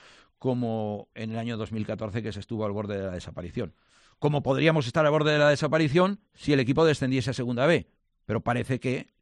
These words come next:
se ha abierto el cielo, sobre todo con el triunfo de ayer. Mm, esa otra opción, la que proponía Luengo, que al final no entró, evidentemente, la de empezar de cero con otro club, pues se barajó de tal manera que incluso había un acuerdo con un club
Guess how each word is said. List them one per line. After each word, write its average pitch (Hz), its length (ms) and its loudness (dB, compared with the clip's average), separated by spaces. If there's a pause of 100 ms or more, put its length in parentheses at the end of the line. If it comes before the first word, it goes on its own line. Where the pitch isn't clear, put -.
(100)
se - 120 -6
ha 127 60 2
abierto 117 360 0
el 101 60 -4
cielo, 117 300 -2
sobre 107 240 -8
todo 98 220 -12
con 98 120 -12
el 90 140 -12
triunfo 92 360 -12
de 85 80 -10
ayer. - 260 -16 (640)
Mm, 139 400 -6 (100)
esa 208 260 4
otra 233 220 6
opción, 196 720 2
la 113 180 -4
que 131 80 -6
proponía 117 400 -4
Luengo, 151 320 0
que 120 80 -6
al 120 100 -4
final 131 220 2
no 135 60 -4
entró, 160 380 0
evidentemente, 131 720 -6 (360)
la 113 240 -8
de 113 80 -8
empezar 117 340 -10
de 123 120 -10
cero 156 260 -6
con 117 100 -8
otro 120 240 -8
club, 165 260 -6 (1080)
pues 104 180 -14
se 113 100 -10
barajó 107 380 -6
de 175 80 -6
tal 165 180 -4
manera 165 460 -6 (220)
que 120 100 -4
incluso 120 460 -6
había 120 220 -6
un 180 140 -10
acuerdo 156 440 -8
con 104 140 -10
un 131 140 -10
club 139 320 -2